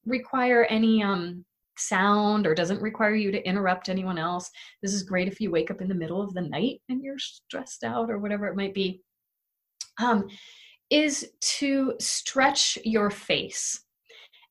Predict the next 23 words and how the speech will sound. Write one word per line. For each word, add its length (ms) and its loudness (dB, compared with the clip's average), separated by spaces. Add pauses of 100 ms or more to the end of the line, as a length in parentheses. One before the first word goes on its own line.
(100)
And 400 4
you 220 0
can 240 0
start, 720 2 (160)
uh, 400 2
by 180 2
just 280 -2
stretching 640 -2
your 220 0
jaw 440 2
and 180 0
sticking 440 -6
your 200 -6
tongue 400 -4
out, 360 2
but 140 -4
then 180 4
you 200 2
also 320 -4
wanna, 260 0
like, 240 -2 (320)
get 160 0
your 140 -4